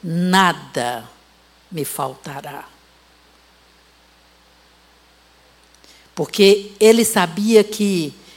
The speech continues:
ele fez de tudo pra suprir as necessidades das ovelhas do pai dele. Até quando surgiu um leão, Davi lutou com o leão.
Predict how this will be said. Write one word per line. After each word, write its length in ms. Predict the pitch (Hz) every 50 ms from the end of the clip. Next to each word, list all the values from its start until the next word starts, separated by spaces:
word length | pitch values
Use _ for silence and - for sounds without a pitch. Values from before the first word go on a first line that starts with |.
| _ _
ele 200 | - 208 208 208
fez 320 | 208 208 226 202 196 190 -
de 140 | - 226 214
tudo 800 | - - - - 269 254 220 196 175 160 156 139 131 127 151 - - _ _ - - - - _ _
pra 140 | - 196 180
suprir 500 | - - - 190 170 - - 226 233 233
as 160 | 214 202 208
necessidades 800 | 208 208 180 - 214 185 - - 190 165 180 196 202 208 208 202
das 260 | 175 196 185 175 180
ovelhas 480 | 180 170 156 147 180 190 196 196 180 170
do 120 | 165 165
pai 260 | - - 185 185 185
dele. 480 | 180 165 165 151 151 151 - - - 165 - _ _ _ _ _ _ _ _ _ _ _ _ _ _ _ _ _ _ _ _ _ _ _ _ _ _ _ _ _ _ _ _ _ _ _ _ _ -
Até 320 | - 185 - 214 240 233
quando 300 | 240 - 240 240 233 233
surgiu 580 | - - - 220 202 190 160 160 170 220 247 247
um 120 | 240 233
leão, 760 | 214 190 180 175 160 165 196 233 247 240 214 175 147 135 131 135 - _ _ _ _ _ _ _ - - - _ -
Davi 460 | 185 160 190 180 170 156 147 190 214
lutou 560 | 208 226 233 220 - - - 202 208 220 226 214
com 240 | 214 - 175 170
o 20 | 165
leão. 540 | 160 165 151 147 156 170 185 180 160 135